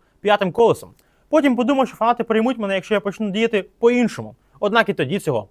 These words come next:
не сталося". Давайте будемо відвертими. Всі ми знаємо, що серб трошки лукавить. Адже секрет такої нерівномірної фанатської любові криється у зовсім іншому. Стиль гри серба менш видовищний, ризикований та цікавий публіці, ніж у того ж таки Рафа чи Роджера.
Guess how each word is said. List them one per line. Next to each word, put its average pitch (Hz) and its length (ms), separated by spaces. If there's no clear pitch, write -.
не 156 140
сталося". 107 460
Давайте 220 320
будемо 202 220
відвертими. 135 500
Всі - 180
ми 170 80
знаємо, 220 280
що 175 120
серб 240 260
трошки 185 340
лукавить. 151 500
Адже 185 160
секрет 254 320
такої 190 300
нерівномірної 180 640
фанатської 175 420
любові 262 260
криється 226 460
у 202 140
зовсім 147 540
іншому. 110 380
Стиль - 300
гри 165 160
серба 247 340
менш 175 280
видовищний, 185 520
ризикований 202 500
та - 80
цікавий - 340
публіці, 269 400
ніж 185 220
у 139 40
того 180 180
ж 147 80
таки - 160
Рафа 180 280
чи 208 120
Роджера. 113 360